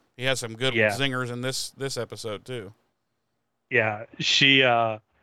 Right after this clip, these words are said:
Speaker 2: <laughs> she, she points out a couple of them, but one I wanna point out that she mentioned was one that I had meant to mention, uh,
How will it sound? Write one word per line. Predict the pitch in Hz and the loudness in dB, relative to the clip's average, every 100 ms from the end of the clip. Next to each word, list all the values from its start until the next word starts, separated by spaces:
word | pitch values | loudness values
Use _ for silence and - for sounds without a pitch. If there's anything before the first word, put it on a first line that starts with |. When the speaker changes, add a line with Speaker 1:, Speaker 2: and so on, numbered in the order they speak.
| _ _ | _ _
Speaker 2:
<laughs> | _ _ _ - | _ _ _ -12
she, | 143 - 139 175 170 | -8 -4 -4 -4 -6
she | 139 - 165 | -8 2 2
points | - 160 170 - | 4 2 2 2
out | 151 131 | 2 2
a | |
couple | 120 120 120 123 | 0 -4 -2 -4
of | 117 | -2
them, | 117 117 | -2 0
but | 127 123 | 0 2
one | 127 135 127 | 4 4 4
I | 123 | 2
wanna | 123 120 117 | 2 0 -4
point | - 120 113 | -4 -4 -2
out | 110 110 | -2 -2
that | 113 107 | -6 -6
she | - 117 | -6 0
mentioned | 110 110 - 110 107 _ - - - - | 0 0 -6 -8 -10 _ -20 -20 -2 4
was | 139 135 | 4 6
one | 143 151 | 4 4
that | 151 | 4
I | 135 123 | 4 2
had | 120 | -2
meant | 120 127 120 | -4 -4 -4
to | 127 | -10
mention, | 117 110 110 123 107 107 104 - _ _ - 120 113 - | -8 -8 -8 -8 -8 -10 -16 -20 _ _ -16 -14 -12 -4
uh, | 117 110 | -2 0